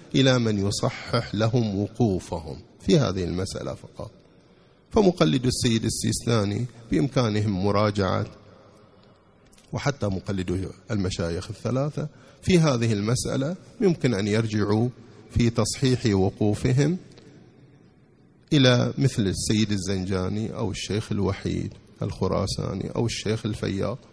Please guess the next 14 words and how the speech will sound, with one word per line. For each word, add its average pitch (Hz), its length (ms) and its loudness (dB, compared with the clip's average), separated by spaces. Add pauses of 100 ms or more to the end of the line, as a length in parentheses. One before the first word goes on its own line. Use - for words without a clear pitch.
واحد 143 300 -4
من 110 140 -2
هؤلاء، 101 540 -4 (300)
لأنهم 156 400 4
متوافقون 120 880 2 (380)
على 113 260 2
ماذا؟ 110 500 0 (840)
أو 123 120 6
السيد 113 440 0
القائد، 110 500 -2 (160)
متوافقون 139 800 4
على 98 300 2
صحة - 500 -2
الوقوف 101 720 0